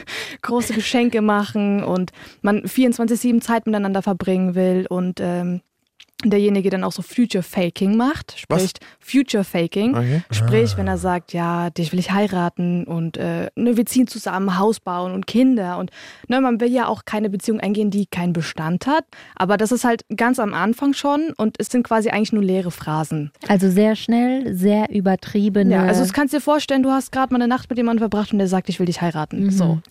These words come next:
Speaker 1: das
Speaker 4: Gut.
Speaker 1: könnte man
Speaker 4: Gutes
Speaker 1: so
Speaker 4: Beispiel.
Speaker 3: Eigentlich ist das direkt so ein, „Alles klar, mach's gut, ciao, ciao.“
Speaker 1: <laughs>
Speaker 2: Glaubst du, und es würde mich jetzt mal interessieren,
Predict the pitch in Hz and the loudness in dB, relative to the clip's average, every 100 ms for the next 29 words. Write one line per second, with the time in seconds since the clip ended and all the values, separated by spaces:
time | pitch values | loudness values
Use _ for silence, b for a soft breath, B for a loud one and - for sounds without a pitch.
0 | - 262 202 180 196 277 - 233 196 190 | 0 2 4 4 2 2 0 2 2 0
1 | 190 - 165 175 156 151 143 135 131 175 | 0 2 4 4 4 2 0 2 2 0
2 | - 165 170 - 180 - - 131 131 143 | 2 2 2 -2 -6 -6 -4 -2 0 -2
3 | - 113 123 - 226 240 226 208 269 226 | -4 -4 -4 0 2 2 0 0 0 2
4 | 147 131 131 170 - 214 214 - 147 156 | 2 2 2 0 -2 0 0 2 0 0
5 | - 180 175 160 - 151 - - 123 | 2 2 2 0 0 0 0 -4 -4